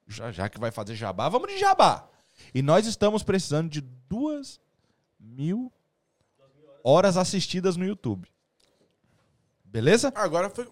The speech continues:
Speaker 2: foi longo, vai dar bastante o de hoje, porque tá, quanto mais você faz, melhor.
Speaker 1: É, não.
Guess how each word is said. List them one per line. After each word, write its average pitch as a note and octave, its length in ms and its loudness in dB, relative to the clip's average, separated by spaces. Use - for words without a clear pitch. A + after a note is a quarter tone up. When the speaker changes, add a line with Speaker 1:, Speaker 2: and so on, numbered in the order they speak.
Speaker 2:
foi G#3 160 -8
longo, G#3 300 -6
vai C3+ 120 -6
dar D#3+ 160 -8
bastante F#3 640 -14
o C#3 100 -12
de C3 120 -12
hoje, B2+ 140 -8
porque C3+ 180 -18
tá, B2 340 -12
quanto D#3+ 200 -10
mais D#3 200 -6
você D#3 100 -12
faz, D3+ 240 -10
melhor. F3 340 -16
Speaker 1:
É, F3+ 200 0
não. B2 280 -6